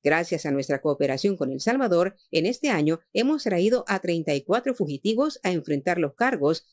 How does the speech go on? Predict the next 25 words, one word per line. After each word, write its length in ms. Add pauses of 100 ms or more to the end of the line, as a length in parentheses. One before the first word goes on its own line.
por 140
sus 180
crímenes 500
en 140
este 200
país. 480 (320)
Hoy 140
entregamos 640
a 80
las 180
autoridades 760 (160)
a 100
uno 220
de 100
los 140
cien 180
más 140
buscados. 600 (120)
Se 160
le 80
acusa 340
de 160
homicidio 760 (180)
y 100
feminicidio. 800